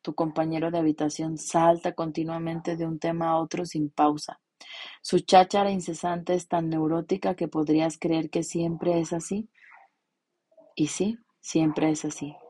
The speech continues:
Tienes que observarlo si quieres librarte de ello. No tienes que hacer nada al respecto. Basta con que veas la situación en la que te encuentras. Tienes que darte cuenta de que, de un modo u otro, estás haci-, estás hecho un lío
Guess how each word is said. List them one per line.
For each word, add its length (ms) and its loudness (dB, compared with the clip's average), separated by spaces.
Tienes 320 6
que 100 6
observarlo 760 2
si 220 -2
quieres 280 4
librarte 520 0
de 200 4
ello. 280 -2
No 140 4
tienes 320 4
que 80 4
hacer 240 2
nada 220 6
al 80 2
respecto. 680 -4
Basta 360 0
con 180 -2
que 140 2
veas 240 4
la 120 0
situación 560 -2
en 100 -2
la 100 -2
que 140 -2
te 120 -12
encuentras. 640 -8
Tienes 300 6
que 100 4
darte 340 4
cuenta 360 0
de 140 0
que, 260 -2
de 180 0
un 180 0
modo 340 4
u 80 4
otro, 420 0
estás 360 -4
haci-, 360 -4
estás 340 -4
hecho 220 -6
un 140 -8
lío 300 -4